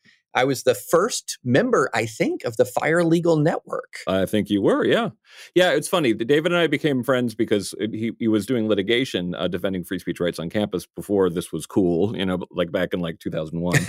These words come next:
Speaker 1: <laughs>
Speaker 2: Um, and we would, uh, end up on the phone sometimes, and we start talking about, like, Star Trek and stuff. Um, you know, like, you have
Speaker 1: <laughs>
Speaker 2: you know, we're,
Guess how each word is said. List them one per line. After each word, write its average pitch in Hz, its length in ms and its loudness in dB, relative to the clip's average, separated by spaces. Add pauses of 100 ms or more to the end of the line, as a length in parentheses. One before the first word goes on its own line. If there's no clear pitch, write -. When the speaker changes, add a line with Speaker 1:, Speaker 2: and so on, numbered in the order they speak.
(160)
Speaker 1:
<laughs> - 100 -4 (320)
Speaker 2:
Um, 113 260 2 (140)
and 117 420 0
we 131 160 2
would, 131 220 -2 (100)
uh, 120 220 2
end 135 120 0
up 151 140 0
on 135 80 0
the 117 80 0
phone 226 240 0
sometimes, 95 480 -4
and 104 80 0
we 107 80 0
start 120 240 0
talking 139 260 -2
about, 104 220 0
like, 87 200 -4
Star 101 240 0
Trek 87 240 -6
and - 120 -12
stuff. - 420 -10 (100)
Um, 98 420 2
you 87 100 0
know, 90 140 0
like, 87 220 -2
you 120 140 2
have 127 380 2
Speaker 1:
<laughs> - 20 -8
Speaker 2:
you 123 120 2
know, 101 100 4
we're, 113 120 6